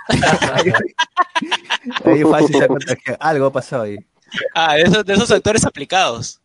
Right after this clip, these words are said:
Speaker 2: Claro, que es de método, pues no, actor de método. O sea, se ha
Speaker 1: Claro.
Speaker 2: metido, se ha metido demasiado en el personaje. Bueno, ah, sí, pues, este,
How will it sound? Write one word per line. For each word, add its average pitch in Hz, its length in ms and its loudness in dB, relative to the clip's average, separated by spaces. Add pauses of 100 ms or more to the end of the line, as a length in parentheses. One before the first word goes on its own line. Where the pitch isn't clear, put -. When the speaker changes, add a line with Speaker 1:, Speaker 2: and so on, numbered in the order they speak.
(100)
Speaker 2:
Claro, 127 320 0
que 107 140 -4
es 113 60 -10
de 143 260 0
método, 143 340 -2
pues 107 140 -6
no, 107 80 -6
actor 117 220 -8
de 131 60 -4
método. 101 440 -8 (500)
O - 340 -4
sea, 523 120 -2
se - 80 0
ha - 40 4
Speaker 1:
Claro. - 100 0 (200)
Speaker 2:
metido, - 340 -18
se - 120 -4
ha 139 40 0
metido 147 240 -2
demasiado 143 360 -2
en 151 60 -4
el 131 40 -10
personaje. 120 540 -8 (1080)
Bueno, 120 340 -2
ah, 139 100 2
sí, 180 160 0
pues, 139 220 -2
este, 113 640 -4